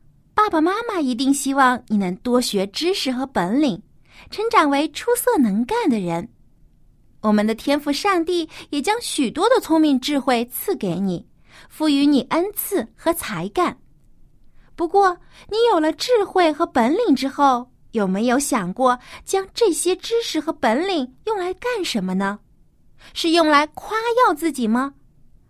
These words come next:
还是用来荣耀我们的天父上帝呢？刚才我们听的这个故事中啊，那些想要造巴别塔的人都非常聪明能干，但是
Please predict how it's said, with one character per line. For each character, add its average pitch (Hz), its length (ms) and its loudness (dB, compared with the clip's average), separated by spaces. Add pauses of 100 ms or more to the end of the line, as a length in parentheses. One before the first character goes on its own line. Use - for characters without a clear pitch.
(120)
还 196 180 0
是 226 160 -4
用 233 220 2
来 208 200 2 (160)
荣 202 420 0
耀 466 200 2
我 247 140 2
们 202 120 0
的 208 140 -4
天 254 240 0
父 277 160 -4
上 330 300 0
帝 381 180 -2
呢？ 302 200 -2 (1400)
刚 269 200 4
才 277 240 2
我 269 120 2
们 220 100 -2
听 302 160 -6
的 339 100 0
这 370 140 -2
个 339 100 0
故 - 120 -6 (160)
事 240 120 -4
中 202 220 -2
啊， 185 240 0 (340)
那 381 120 0
些 403 160 2
想 277 260 0
要 294 220 2
造 320 200 0
巴 311 160 -2 (160)
别 269 200 -2
塔 - 260 -10
的 196 80 -8
人 196 340 -4 (220)
都 370 100 0 (160)
非 320 220 2
常 254 180 0
聪 254 220 0
明 254 160 4
能 190 220 -2
干， 277 260 -2 (800)
但 466 200 2
是 302 240 0